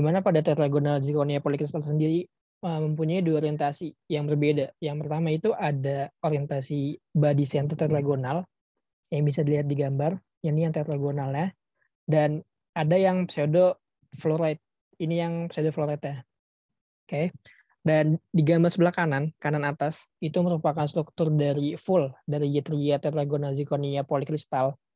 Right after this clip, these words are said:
Dan di bawahnya itu merupakan perbandingan. Perbandingan antara, eh, yang sebelah kiri itu ada monoklinik, monoklinik dari kristal strukturnya. Yang sebelah kanan merupakan tetragonal kristalinnya. Bisa dilihat,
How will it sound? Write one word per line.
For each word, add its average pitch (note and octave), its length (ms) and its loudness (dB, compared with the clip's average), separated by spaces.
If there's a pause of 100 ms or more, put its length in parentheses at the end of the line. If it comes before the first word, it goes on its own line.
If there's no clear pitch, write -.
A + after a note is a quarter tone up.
(640)
Dan D3+ 340 2
di D3+ 80 2
bawahnya D#3 440 4
itu G#3 200 -2
merupakan F3+ 560 -4
perbandingan. D#3 640 -2 (240)
Perbandingan D3+ 560 -4
antara, D#3+ 480 0 (240)
eh, D3+ 240 -2
yang D3 80 -4
sebelah D3+ 240 -4
kiri E3 320 -2
itu E3 160 -2
ada C#3+ 240 0
monoklinik, D3 560 -6 (480)
monoklinik D3 640 -2
dari C#3+ 600 0 (280)
kristal C#3+ 480 0
strukturnya. C#3+ 640 -2 (480)
Yang D3 220 -2
sebelah D3 180 4
kanan E3 320 0
merupakan D#3 400 -2
tetragonal D3 720 0 (240)
kristalinnya. C#3 640 -4 (360)
Bisa D#3+ 200 0
dilihat, D3 440 0